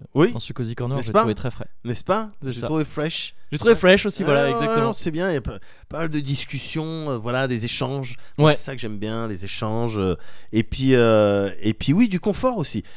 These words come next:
Speaker 1: Du
Speaker 2: Oui.
Speaker 1: confort qui a été partagé.
Speaker 2: C'est vrai.
Speaker 1: Donc ça, c'est toujours important, parce
Speaker 2: C'est
Speaker 1: que
Speaker 2: vrai.
Speaker 1: c'est un petit peu notre truc, quoi.
Speaker 2: C'est vrai que c'est, quand t'y réfléchis,
Speaker 1: Quand t'y
Speaker 2: quand tu
Speaker 1: réfléchis,
Speaker 2: prends un peu de
Speaker 1: quoi.
Speaker 2: recul.
Speaker 1: Voilà.
Speaker 2: Sur les choses,
Speaker 1: Un petit
Speaker 2: comme
Speaker 1: peu de hauteur.
Speaker 2: Voilà, c'est ça.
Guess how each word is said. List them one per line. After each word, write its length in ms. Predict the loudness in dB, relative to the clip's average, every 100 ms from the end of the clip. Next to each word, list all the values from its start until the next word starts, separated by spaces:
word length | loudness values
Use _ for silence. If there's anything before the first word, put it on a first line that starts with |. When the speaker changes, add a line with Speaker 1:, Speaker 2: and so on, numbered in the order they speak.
| -6
Speaker 1:
Du 80 | 6
Speaker 2:
Oui. 80 | 6
Speaker 1:
confort 220 | 6 0
qui 100 | 0
a 20 |
été 160 | -2 -2
partagé. 560 | -6 -6 -4 -4 -4 -8 -12 -10
Speaker 2:
C'est 140 | 4
vrai. 80 | 4
Speaker 1:
Donc 80 | 4
ça, 140 | -2 -6
c'est 160 | -6
toujours 280 | -8 -8 -8
important, 460 | -8 -10 -10 -10 -12
parce 140 | -6
Speaker 2:
C'est 80 | 0
Speaker 1:
que 40 |
Speaker 2:
vrai. 100 | 0 0
Speaker 1:
c'est 80 |
un 60 | -4
petit 160 | -8 -10
peu 120 | -10
notre 160 | -10 -12
truc, 240 | -16 -16
quoi. 120 | -16 -20 -20 -20 -14
Speaker 2:
C'est 180 | -6 2
vrai 200 | 4 4
que 40 |
c'est, 160 | 0 -4 -2
quand 140 | 0
t'y 160 | 0 2
réfléchis, 440 | 0 2 -2 0 -2
Speaker 1:
Quand 140 | -2
t'y 140 | -2
Speaker 2:
quand 100 | -2
tu 140 | 0 0
Speaker 1:
réfléchis, 100 | 4
Speaker 2:
prends 100 | 4
un 40 |
peu 100 | 6 6
de 40 |
Speaker 1:
quoi. 80 | 6
Speaker 2:
recul. 320 | 4 2 0 -4
Speaker 1:
Voilà. 320 | -6 -8 -8 -18 -20 -20 -18 -14
Speaker 2:
Sur 200 | -8 -4
les 120 | -2
choses, 260 | 0 0 0
Speaker 1:
Un 20 |
petit 80 | 2
Speaker 2:
comme 140 | 4 4
Speaker 1:
peu 80 |
de 80 | 4
hauteur. 400 | 4 4 2 0 2
Speaker 2:
Voilà, 300 | 6 6 6
c'est 140 | 0
ça. 220 | 0 -2